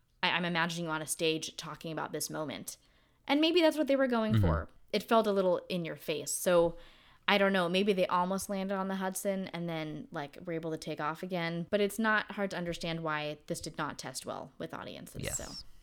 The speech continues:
Speaker 1: there you are. All right, Taylor, who is the breakout star of this pilot or of Seinfeld? What do you wanna answer?
Speaker 2: Well, my lovely, brilliant wife,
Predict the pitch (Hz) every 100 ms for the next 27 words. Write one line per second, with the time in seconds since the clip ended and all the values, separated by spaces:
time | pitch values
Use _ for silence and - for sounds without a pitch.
0 | _ _ - 180 165 196 233 - _ _
1 | _ _ 339 254 - - 185 190 202 -
2 | - _ - - 330 392 - 180 180 196
3 | 220 220 208 - - 156 95 - - _
4 | _ _ 175 170 175 175 _ _ _ _
5 | _ 170 - - 185 226 - 175 165 156
6 | 165 - 131 147 - 104 147 170 185 175
7 | 156 139 - - - - _ - - 117
8 | 131 131 123 120 - _ - - 104 98
9 | 92 92 90 85 80 82 - - _ _
10 | - 101 85 - 98 92 - -